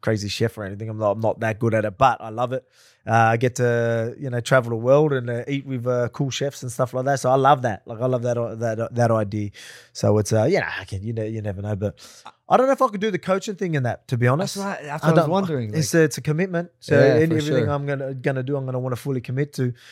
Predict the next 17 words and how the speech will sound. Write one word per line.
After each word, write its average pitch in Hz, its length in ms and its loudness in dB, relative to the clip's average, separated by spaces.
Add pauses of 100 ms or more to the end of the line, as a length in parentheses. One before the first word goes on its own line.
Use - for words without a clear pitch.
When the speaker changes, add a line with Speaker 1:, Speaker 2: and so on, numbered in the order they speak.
(240)
Speaker 1:
And, 117 300 4
uh, 113 280 6
you 120 120 0
know, 127 60 2
I 131 40 4
don't 135 160 2
know, 127 180 4
like, 113 200 0
you 123 60 0
see 147 160 -2
some 135 180 -4
of 120 80 -6
these, 120 480 -6 (120)
uh, 117 200 -4
coaches 131 460 0
that, 113 260 0
uh, 113 300 -6